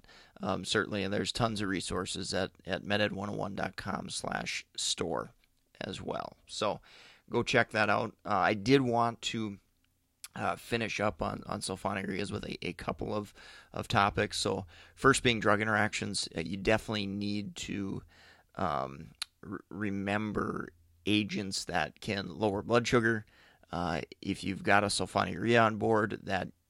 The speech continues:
increased risk of, of hypoglycemia, um, can certainly happen. Now, that's gotta be weighed with where the A one C is at.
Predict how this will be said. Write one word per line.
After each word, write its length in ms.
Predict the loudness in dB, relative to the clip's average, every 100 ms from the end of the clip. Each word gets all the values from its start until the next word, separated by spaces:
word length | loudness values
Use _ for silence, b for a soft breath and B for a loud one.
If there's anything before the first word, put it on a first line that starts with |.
| -6
increased 500 | -4 -4 -4 -4 -4
risk 320 | -4 -4 -6
of, 240 | -8 -8 -8
of 200 | -8 -4
hypoglycemia, 1080 | -4 -4 -6 -4 -6 -6 -6 -8 -8 -10 -12 B B B B
um, 240 | -8 -8 -8
can 300 | -2 -2 0
certainly 800 | -2 0 -2 -4 -8 -8 -8 -12 b b b
happen. 480 | 2 2 2 -14 -16 _ _ -10
Now, 200 | -8 -4
that's 280 | -6 -6 -2
gotta 200 | 0 0
be 120 | 0
weighed 380 | 8 10 10 8
with 220 | -2 -2
where 180 | -4 -4
the 220 | -2 -4
A 20 |
one 220 | -4 -6 -6
C 260 | 2 4
is 160 | 4 4
at. 400 | 6 6 4